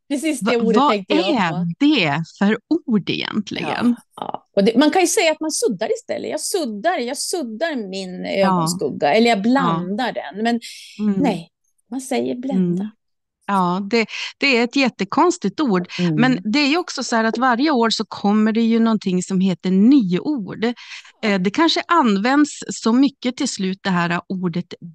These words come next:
Speaker 2: bländar,
Speaker 1: Ja.
Speaker 2: att, eh, det blir till ett helt nytt ord. Så då tvingas vi att använda det, <laughs> vare sig vi vill eller inte, för att det ingår liksom i, i, oj, nu styr jag, eh,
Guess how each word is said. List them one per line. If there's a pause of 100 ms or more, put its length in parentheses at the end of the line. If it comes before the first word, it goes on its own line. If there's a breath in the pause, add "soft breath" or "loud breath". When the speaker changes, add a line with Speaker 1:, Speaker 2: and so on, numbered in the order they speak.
(120)
Speaker 2:
bländar, (240)
Speaker 1:
Ja.
Speaker 2:
att,
eh, (800)
det
blir
till
ett
helt
nytt
ord.
Så
då
tvingas
vi
att
använda
det,
<laughs>
vare
sig (100)
vi
vill
eller
inte,
för
att
det
ingår
liksom
i, (360 loud breath)
i,
oj,
nu
styr
jag, (320)
eh,